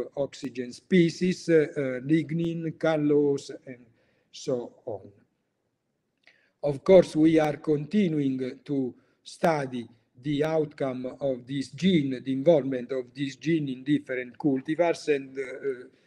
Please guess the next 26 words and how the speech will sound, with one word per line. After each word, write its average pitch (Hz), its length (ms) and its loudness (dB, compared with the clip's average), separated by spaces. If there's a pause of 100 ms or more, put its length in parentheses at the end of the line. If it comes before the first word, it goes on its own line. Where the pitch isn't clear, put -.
(260)
to 156 320 6
evaluate, 160 540 4
to 151 120 4
confirm, 151 720 4
uh, 139 540 -12
data 143 580 -4
from 123 380 -8
the 120 180 -10 (100)
R 131 220 -8
N 123 160 -12
A 120 220 -12 (120)
transcriptome 117 960 -8 (440)
analysis. 98 720 -10 (380)
And 196 140 10
we 226 180 12
are 180 180 8
also 196 400 4
continuing 160 1040 -2
to, 143 300 2 (400)
um, 120 720 -8 (360)
uh, - 260 -8 (260)
to 151 320 8
perform 147 640 6 (420)
transcriptome 190 960 0
studies, 156 760 -2
uh, 156 640 -6